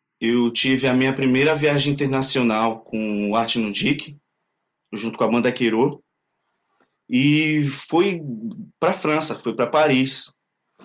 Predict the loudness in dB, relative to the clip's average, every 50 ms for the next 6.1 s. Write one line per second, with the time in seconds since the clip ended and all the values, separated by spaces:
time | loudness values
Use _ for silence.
0 | -20 _ -6 -6 2 4 4 4 4 2 2 2 2 2 2 2 0 0 2 2
1 | 4 4 6 6 6 4 4 2 2 2 4 4 4 2 0 0 0 0 0 2
2 | 2 2 0 0 0 -2 -2 0 0 0 2 0 0 2 2 4 4 4 4 4
3 | 4 4 2 0 -2 -10 _ _ _ _ _ _ _ _ -4 -2 -2 0 0 0
4 | 2 2 2 4 4 4 4 4 4 2 2 0 -2 0 0 2 4 4 2 2
5 | 0 -4 0 0 2 2 4 4 4 2 2 0 0 0 0 -2 -4 -6 -8 -10
6 | -12 -16